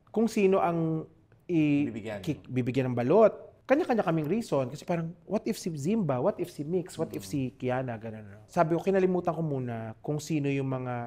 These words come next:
Speaker 1: may potential na bibigyan. Tatlo, kinalimutan ko sila. Bumalik ako sa sarili ko. Sino ang gusto kong makasama
Speaker 2: Okay.
Speaker 1: sa top four?
Speaker 2: Okay.
Speaker 1: Kung magta-top four ako.
Speaker 2: Correct.
Speaker 1: Sabi ko, gusto ko yung best. Gusto ko yung mahihirapan ako. Promise to, ah.
Speaker 2: Mm.
Speaker 1: Sabi ko, gusto ko yung mahihirapan ako kasi pag nahirapan ako at napauwi ako, at least napauwi ako ng magaling.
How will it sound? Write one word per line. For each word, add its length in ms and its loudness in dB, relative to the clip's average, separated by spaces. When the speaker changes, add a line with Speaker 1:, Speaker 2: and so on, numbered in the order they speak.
Speaker 1:
may 160 -2
potential 560 -6
na 60 -4
bibigyan. 680 -8
Tatlo, 640 -4
kinalimutan 480 -2
ko 80 -18
sila. 480 -4
Bumalik 320 6
ako 160 2
sa 140 -6
sarili 360 0
ko. 380 -14
Sino 440 2
ang 120 0
gusto 280 -2
kong 320 -4
makasama 840 -4
Speaker 2:
Okay. 140 -20
Speaker 1:
sa 100 4
top 320 0
four? 300 -6
Speaker 2:
Okay. 140 -6
Speaker 1:
Kung 240 12
magta-top 580 8
four 220 4
ako. 460 -4
Speaker 2:
Correct. 300 -16
Speaker 1:
Sabi 220 0
ko, 100 -4
gusto 220 -4
ko 80 -4
yung 180 -2
best. 460 -8
Gusto 180 -6
ko 60 -2
yung 120 2
mahihirapan 640 0
ako. 220 -8
Promise 400 6
to, 80 0
ah. 220 2
Speaker 2:
Mm. 240 -12
Speaker 1:
Sabi 100 -4
ko, 140 4
gusto 120 -2
ko 80 0
yung 120 4
mahihirapan 560 4
ako 160 2
kasi 180 -4
pag 160 -2
nahirapan 400 2
ako 160 -2
at 80 -4
napauwi 380 0
ako, 140 -10
at 100 -8
least 100 -14
napauwi 320 -2
ako 140 -6
ng 100 -4
magaling. 360 -12